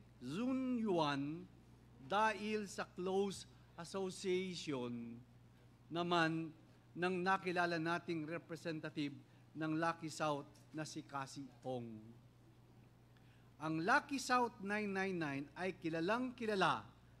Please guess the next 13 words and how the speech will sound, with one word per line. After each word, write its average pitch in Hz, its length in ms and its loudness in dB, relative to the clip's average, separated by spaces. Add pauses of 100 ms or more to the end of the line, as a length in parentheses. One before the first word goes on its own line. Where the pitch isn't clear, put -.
na 165 160 -6
po 180 160 2
natin. 156 640 0 (880)
Sa - 160 -4
raid 196 480 2 (640)
na 151 160 -4
naganap 180 640 4 (800)
dyan 180 560 4 (500)
ay 190 220 0
kahindik-hindik 180 1300 0 (800)
na 160 240 -2
krimen 190 480 -2
po 170 340 -2